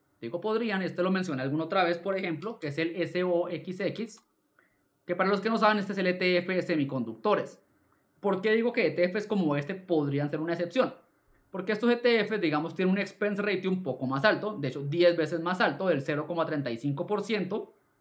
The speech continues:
Y cuando uno ve los holdings, es decir, las empresas que están en él, uno se da cuenta que tiene aproximadamente treinta, treinta acciones. Por aquí debe ser exactamente treinta acciones, me recordaba bien. Entonces, como que digo, pues bueno,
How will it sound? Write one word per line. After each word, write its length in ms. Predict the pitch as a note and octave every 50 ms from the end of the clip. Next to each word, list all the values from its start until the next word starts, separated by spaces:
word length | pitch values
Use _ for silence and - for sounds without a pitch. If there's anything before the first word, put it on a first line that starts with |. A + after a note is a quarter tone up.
| _ _ _ _
Y 80 | - A3
cuando 260 | - B3 A3+ A3 G3
uno 220 | A3+ A3+ A#3+ C4 C4+
ve 100 | C4 B3
los 220 | C4 B3+ B3+ - -
holdings, 440 | A3 A3+ G3+ F3 D#3 F#3+ F#3+ - D#3+
es 80 | C#3+
decir, 200 | D3+ D#3 C#3+ E3+
las 160 | D#3 F3 -
empresas 440 | F3+ C#3 A#2+ - D3 D3 C#3+ F3+ F3
que 80 | F3+ E3
están 240 | C#3 - C3+ C#3 D#3+
en 120 | F3+ F#3
él, 320 | F3 E3 F3 A#3 C#4 - - - - - _ _ _ _ _ -
uno 160 | E3+ F3 F3+
se 60 | A3
da 100 | F#3+ E3+
cuenta 240 | - D#3+ D3+ - G3+
que 80 | G#3
tiene 220 | F3+ - C#3+ C#3 C#3
aproximadamente 720 | C#3 F#3+ F#3+ - - D3+ C3+ C#3 C#3+ D#3 D#3+ D#3+ D#3 F3+
treinta, 500 | F3+ - F3+ F3+ F3+ F3+ F3+ F3+ F3+ F3+ - -
treinta 300 | E3 D#3+ D#3+ E3 F3 F3+
acciones. 480 | E3+ - B3+ B3 D#3 C3+ - - - _ _ _ _ _ _ _ _ _ _ _ _ _ _ _ _
Por 100 | - -
aquí 160 | C#3 - D3
debe 160 | C#3+ D3 D3
ser 140 | C#3 D3+ C#3 C#3+
exactamente 580 | - F3+ - E3 C3+ C#3 E3+ F3+ F3+ D#3 D#3 E3
treinta 300 | - D#3+ C#3 B2+ C3 D3
acciones, 400 | C#3+ - A3+ G3+ G#3 G3+ - -
me 80 | C#3+
recordaba 400 | C3+ B2 - B2 A2 B2 C#3 E3
bien. 420 | F#3+ G#3+ G3+ G#3 A#3+ - - - _ _ _ _ _ _ _ _ _ _ _ _ _
Entonces, 260 | _ - D#4+ - -
como 160 | D#4 C#4+ C4
que 140 | - A3 F#3+
digo, 300 | E3+ E3 E3 G3+ A3+ -
pues 120 | - F3+ F3
bueno, 260 | A#3 C#4+ G3 -